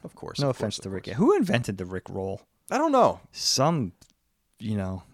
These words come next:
Speaker 1: I get,
Speaker 2: brilliant.
Speaker 1: I get pretty mad when I get Rick Rolled still to this day every once in a while, you know?
Speaker 2: Does it still happen?
Speaker 1: No, I think it happens every once in a while, yeah.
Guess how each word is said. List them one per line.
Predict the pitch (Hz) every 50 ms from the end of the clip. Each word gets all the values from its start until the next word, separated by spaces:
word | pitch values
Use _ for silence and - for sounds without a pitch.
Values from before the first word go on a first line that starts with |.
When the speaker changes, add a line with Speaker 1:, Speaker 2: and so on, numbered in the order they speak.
| - -
Speaker 1:
I | - 220
get, | 233 202 359
Speaker 2:
brilliant. | 120 135 143 135 113 104 202 185
Speaker 1:
I | - 175
get | 220 359 359
pretty | 359 - - 302 240 202
mad | 170 170 160 143 135
when | 123 117
I | 113 113
get | 117 117 104
Rick | 113 110 -
Rolled | 110 101 95 95
still | - - - 107 98
to | 98
this | 95 95 90
day | 92 - 95 87 82 80
every | 82 82 87
once | 82 87 85 -
in | 87
a |
while, | 80 78 76 73 82
you | 85 87
know? | 92 95 107
Speaker 2:
Does | 127 156 135
it | 147 135
still | - - 147 135 110
happen? | 113 110 110 - - 123
Speaker 1:
No, | - -
I | 170
think | 226 285 -
it | 202 170
happens | 160 139 123 120 127 117 120
every | 110 107
once | 98 98 98 -
in | 151
a | 127
while, | 82 85 90 104 113
yeah. | 120 113 95